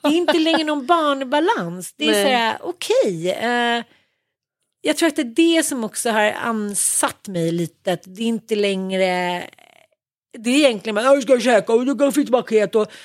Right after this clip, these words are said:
Speaker 1: de, de har samma krav som barn, men de är ändå stora karar, liksom.
Speaker 2: Mm.
Speaker 1: Så det är paradigmskifte för mig också.
Speaker 2: Mm.
Speaker 1: Om ett par år är de utflugna, liksom. Så
Speaker 2: Mm.
Speaker 1: att jag tror att det är så här, det är mycket som rör sig.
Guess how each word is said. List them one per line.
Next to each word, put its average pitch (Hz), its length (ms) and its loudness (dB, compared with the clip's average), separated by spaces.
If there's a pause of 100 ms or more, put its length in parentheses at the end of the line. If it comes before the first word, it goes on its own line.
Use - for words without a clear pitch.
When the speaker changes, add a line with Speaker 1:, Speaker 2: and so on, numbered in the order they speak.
(140)
Speaker 1:
de, 233 280 0 (120)
de 240 140 -2
har 247 60 0
samma 262 300 0
krav 294 360 2
som 240 280 -2
barn, 170 600 0
men 214 260 -4
de 220 180 0
är 269 40 2
ändå 233 200 -2
stora 202 560 -4
karar, 226 640 -4
liksom. - 420 -18
Speaker 2:
Mm. 175 300 -2 (520)
Speaker 1:
Så - 140 -6
det 240 100 0
är 269 60 2
paradigmskifte 269 720 0
för 240 120 -10
mig 247 260 2
också. - 500 -4
Speaker 2:
Mm. 202 300 -2 (340)
Speaker 1:
Om 254 120 -2
ett 247 120 -2
par 240 140 2
år 254 220 4
är 339 100 0
de 240 460 -2
utflugna, 233 880 -6
liksom. - 600 -14
Så 196 60 -4
Speaker 2:
Mm. 180 140 0
Speaker 1:
att 175 60 -4
jag 269 100 -4
tror 311 160 -4
att 311 80 -20
det 294 60 -10
är - 20 -8
så 302 140 -2
här, 285 160 4
det 262 80 -6
är 277 40 -6
mycket - 440 -6
som 262 220 -4
rör 320 260 4
sig. - 460 -4